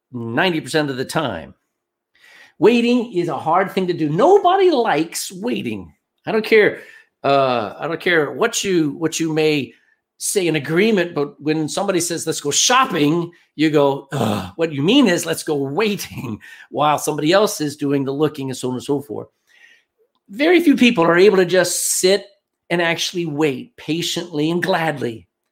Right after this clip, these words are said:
<clears throat> especially if you're waiting for something and you see everyone else getting ahead and, and, and doing more than you and enjoying something more than you, and you're just having to sit there.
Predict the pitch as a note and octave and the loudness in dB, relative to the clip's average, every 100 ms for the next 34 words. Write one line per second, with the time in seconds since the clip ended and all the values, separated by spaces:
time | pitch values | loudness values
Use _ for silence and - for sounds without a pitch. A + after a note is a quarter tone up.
0 | _ _ _ _ - C#4+ - - B3 D3+ | _ _ _ _ 0 2 2 4 4 4
1 | - D4 C#4+ A3 F3+ D3+ D#3+ D#3 G3 A3 | 2 2 4 2 2 2 0 2 2 2
2 | - D#3+ - G3 F#3+ F#3 D3+ E3 E3+ D#3+ | -2 -8 -8 -8 -6 -6 -6 -6 -4 -4
3 | E3+ D#3+ F3 G3 - - _ _ _ - | -2 -4 -2 -4 -6 -14 _ _ _ -4
4 | E3+ D#3+ D#3+ F3+ G#3 - - A#2+ - _ | -2 -2 -2 2 4 2 -2 -10 -16 _
5 | - D3 F3 - D3 - - C#3+ D#3 E3 | -4 -2 -2 -4 -6 -6 -10 -4 -2 0
6 | D#3 F#3+ F3+ F3+ F3+ G3+ F#3+ D3+ C3 D#3+ | 2 2 2 0 2 4 6 4 -2 -4
7 | E3+ F#3+ F#3 F#3+ F#3 F3 F3 F3+ F3+ A3 | 0 0 0 -2 -2 2 2 2 2 2
8 | F3 A#3 G3+ F3 G3 G3+ - D4+ - B2+ | 2 0 -2 0 0 0 0 -2 -2 -4
9 | G#2+ | -6